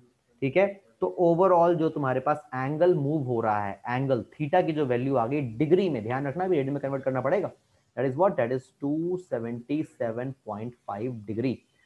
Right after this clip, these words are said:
और degree को radian में convert करने के लिए वही बचपन वाला formula use कर लेना, क्या? Pi radian is equal to one eighty degree। तो कितना करोगे?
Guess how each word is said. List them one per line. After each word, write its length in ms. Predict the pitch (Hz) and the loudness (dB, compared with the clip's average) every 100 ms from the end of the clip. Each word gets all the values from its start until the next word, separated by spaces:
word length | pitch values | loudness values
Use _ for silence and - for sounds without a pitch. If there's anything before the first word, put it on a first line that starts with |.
| - | -6
और 160 | 117 113 | -4 -2
degree 260 | 123 139 151 | 0 0 0
को 120 | 160 | 2
radian 220 | 143 143 | 2 0
में 100 | 143 | -2
convert 320 | 139 131 143 | -2 0 -2
करने 240 | 139 135 131 | -2 -4 -4
के 120 | 143 | -2
लिए 100 | 143 | -2
वही 220 | 113 135 | -2 -2
बचपन 260 | 127 120 135 | -2 -4 -4
वाला 180 | 135 | -2
formula 340 | 131 127 127 139 | -2 -2 -2 0
use 220 | 127 131 | 0 -2
कर 120 | 147 | -2
लेना, 220 | 147 151 - _ - - | -4 -4 -10 _ -10 2
क्या? 240 | 147 - | 2 4
Pi 100 | 127 | 2
radian 300 | 131 131 135 | 2 2 -2
is 60 | 123 | -4
equal 220 | 131 131 | -2 0
to 140 | 220 233 - 117 | 0 0 -6 -4
one 140 | 127 120 | -2 -2
eighty 200 | 120 110 | -2 -2
degree। 180 | 113 104 _ _ _ - | -4 -6 _ _ _ -4
तो 100 | 143 | -4
कितना 320 | 135 131 156 | -2 -4 -2
करोगे? 260 | 147 147 | 0 0